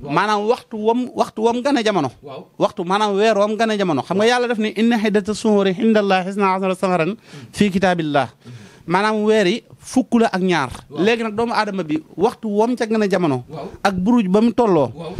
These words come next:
Speaker 2: Maanaam Yàlla la tax mu gane loo ko jamono ca waxtu woowu. Yàlla moom moo ko xam.
Speaker 1: Hmm.
Speaker 2: Léegi nag ci biddiw boobu la ñuy sukkandiku. Mën a le-,
Speaker 1: La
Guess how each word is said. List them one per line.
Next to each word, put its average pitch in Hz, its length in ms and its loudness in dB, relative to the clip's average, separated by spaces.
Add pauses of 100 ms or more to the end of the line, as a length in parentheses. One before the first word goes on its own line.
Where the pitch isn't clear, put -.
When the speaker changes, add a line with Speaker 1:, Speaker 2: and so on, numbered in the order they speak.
(180)
Speaker 2:
Maanaam 220 300 0
Yàlla 220 260 0
la 214 140 0
tax 233 140 -6
mu 233 100 4
gane 233 220 2
loo 214 80 4
ko 185 100 -2
jamono 165 240 2
ca 196 100 0
waxtu 214 220 0
woowu. 180 340 2
Yàlla 185 380 0
moom 185 240 2
moo 175 240 2
ko 185 120 -2
xam. 143 280 -2 (160)
Speaker 1:
Hmm. 180 80 -6
Speaker 2:
Léegi 208 220 2
nag 196 120 -4
ci 208 60 -10
biddiw 196 340 -2
boobu 220 260 2
la 214 60 -2
ñuy 208 140 0
sukkandiku. - 400 -2 (880)
Mën 202 160 4
a 220 80 2
le-, 220 60 2
Speaker 1:
La 214 180 0